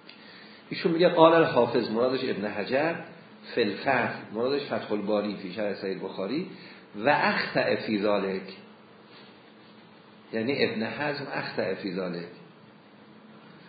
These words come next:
فی دعوی الانقطاع من وجوه و الحدیث صحیح معروف الاتصال به شرط صحت، به شرط صحیح.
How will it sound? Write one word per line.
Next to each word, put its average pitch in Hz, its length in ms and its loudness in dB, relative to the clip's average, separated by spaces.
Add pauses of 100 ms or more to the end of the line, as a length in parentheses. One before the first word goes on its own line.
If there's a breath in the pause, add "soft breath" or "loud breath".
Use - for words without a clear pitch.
(120)
فی 123 180 -2
دعوی 120 300 4
الانقطاع 113 600 0
من 120 260 2
وجوه 147 400 0 (380 loud breath)
و 101 40 0
الحدیث 117 580 0 (200)
صحیح 160 500 0
معروف 120 720 0
الاتصال 117 720 0
به 120 140 -2
شرط 139 340 0
صحت، 90 440 -4 (760)
به 101 80 -4
شرط 123 320 -2
صحیح. 90 420 -8